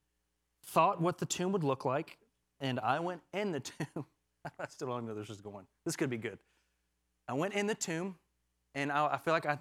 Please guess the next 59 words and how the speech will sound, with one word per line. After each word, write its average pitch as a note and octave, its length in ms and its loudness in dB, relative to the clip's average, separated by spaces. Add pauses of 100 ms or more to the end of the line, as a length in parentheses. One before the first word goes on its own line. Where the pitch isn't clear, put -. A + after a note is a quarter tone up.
(100)
I B2 160 -8
sensed - 360 -2
that C#3+ 60 -2
Jesus C#3 220 -2
was - 60 -8
saying, C3+ 140 -4
"You D#3 60 -2
need D#3 120 0
to B2 60 -2
sit - 480 -4 (260)
in G#2+ 60 -12
the G2+ 80 -12
tomb." A#2 220 -8
And G2 120 -12
I G2+ 40 -8
was G2+ 80 -12
like, F2+ 140 -14 (180)
"Dude, B2 120 -12 (480)
this E3 140 -10
is C3 60 -10
where B2+ 140 -4
you A#2+ 160 -6
died." - 160 -12 (1500)
He's C3 100 -14
like, B2+ 80 -10
"Yeah, F#3 120 -8 (300)
I B2+ 40 -12
want C3 160 -8
you C3+ 60 -8
to A#2 60 -8
sit - 280 -6
in G#2 100 -14
there." D2+ 140 -20 (1300)
So A#2+ 80 -12
I A#2 40 -6
go C3+ 200 -4
in F3 100 -4
the F3+ 60 -4
tomb, D3 320 -4
and B2+ 80 -4
I'm A#2 100 -6
sitting C#3 320 -4
there. G#2 260 -4 (3000)
And B2 180 -2
that A#2+ 100 -4 (160)
person D3 200 -2
I B2+ 40 0
was B2+ 100 -4
praying B2+ 200 -2
with A2+ 80 -8
was A#2+ 100 -20
like, A2+ 140 -8
"Anything D3 260 -6
else C3+ 120 -6
happen?" C#3 280 -4
And C#3+ 100 -8
I G#2+ 60 -8
was G#2 120 -10
like, G2 160 -8